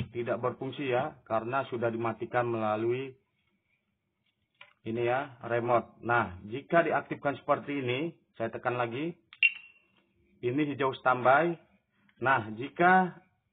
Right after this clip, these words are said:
alarm bekerja lalu otomatis mati sendiri, maka tidak perlu ditekan lagi remote-nya ya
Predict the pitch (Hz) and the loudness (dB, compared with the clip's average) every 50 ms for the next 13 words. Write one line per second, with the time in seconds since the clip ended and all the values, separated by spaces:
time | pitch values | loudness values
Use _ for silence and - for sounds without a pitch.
0 | _ - 120 131 139 147 151 151 156 151 156 151 - - 160 147 135 131 151 160 | _ -2 0 2 4 6 6 6 6 4 2 0 -2 -2 -2 -2 0 4 4 6
1 | 151 143 139 139 147 143 143 131 - - 113 113 139 135 139 135 123 - 139 - | 6 6 4 4 2 -2 -4 -4 -6 -8 -6 -4 -4 -2 0 -2 -2 -4 -6 -10
2 | - 139 135 131 - - - - 135 123 131 135 151 160 180 180 175 _ _ _ | -6 -4 -4 -4 -4 -8 -10 -8 -4 -2 -2 0 2 2 0 0 -2 _ _ _
3 | _ _ _ _ _ _ _ _ _ _ _ _ _ _ _ _ _ _ _ _ | _ _ _ _ _ _ _ _ _ _ _ _ _ _ _ _ _ _ _ _
4 | _ _ _ _ _ - 110 110 120 123 - 143 151 160 165 165 156 - - _ | _ _ _ _ _ -6 -2 -2 -2 0 2 4 4 6 4 2 0 -6 -16 _
5 | _ _ _ _ _ _ _ _ _ _ _ _ _ _ - - - - - - | _ _ _ _ _ _ _ _ _ _ _ _ _ _ -20 -20 -20 -20 -20 -20
6 | - - - - _ _ - 127 123 123 117 120 135 135 131 139 151 165 160 143 | -20 -20 -20 -20 _ _ -6 -2 0 0 0 2 2 0 2 2 0 0 0 -2
7 | 143 - 143 - 139 135 135 135 131 127 131 131 131 131 131 131 120 - _ _ | -4 -4 -2 0 0 2 2 0 -2 -2 -6 -8 -6 -6 -8 -10 -12 -16 _ _
8 | _ _ _ _ _ _ _ _ _ _ _ _ _ _ _ _ _ - 113 123 | _ _ _ _ _ _ _ _ _ _ _ _ _ _ _ _ _ -2 0 0
9 | 131 127 151 135 147 151 147 135 123 123 | 0 2 0 2 2 2 4 4 4 4